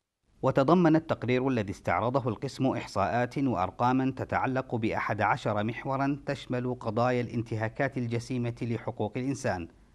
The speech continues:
التي تعزز حالة الفوضى الأمنية وارتفاع معدلات الجريمة وتجذر الفساد في جميع الدوائر الحكومية، الأمر الذي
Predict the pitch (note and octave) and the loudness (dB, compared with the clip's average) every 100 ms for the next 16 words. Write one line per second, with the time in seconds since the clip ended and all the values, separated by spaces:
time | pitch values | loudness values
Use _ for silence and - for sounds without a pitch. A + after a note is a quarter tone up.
0 | - - - G#2 G2 - G2+ - A2 B2+ | -20 -20 -8 -4 -4 -4 -6 -2 -2 0
1 | A#2+ A#2 - G#2+ G#2 - G2+ - A#2 G2+ | -2 -2 -2 -2 -2 -4 -6 -4 -2 -2
2 | F2+ F#2 G2+ B2+ C#3 D3 - - - - | -2 -2 0 2 0 -2 -8 -20 -20 -2
3 | C#3 C3+ C#3+ D#3 D#3 E3 A#2+ G#2 G#2 A#2 | -2 -2 -2 0 0 2 0 0 0 0
4 | B2+ B2 C3 B2 C3 B2 E2+ D#2+ - - | 0 -2 -4 -2 0 0 -2 -8 -14 -20
5 | - - - E2 - F2+ A2+ A#2 B2 A#2+ | -20 -20 -6 -4 -2 0 0 0 0 0
6 | B2+ A#2 G2 - A2+ A#2 A2+ G2 G#2 A2+ | 0 -2 -6 -4 -4 -4 -6 -4 -2 0
7 | A2+ A2+ G#2 G2+ G#2+ F2 A#2 A2+ A#2 B2+ | -2 -4 -2 0 0 0 -4 -4 -6 -4
8 | A#2+ F#2+ E2 E2+ - - - - - - | -2 -4 -6 -12 -18 -20 -20 -20 -20 -12
9 | G#2 - G2+ F#2+ F#2 G#2+ A#2+ B2+ | -8 -4 -2 -2 0 0 0 0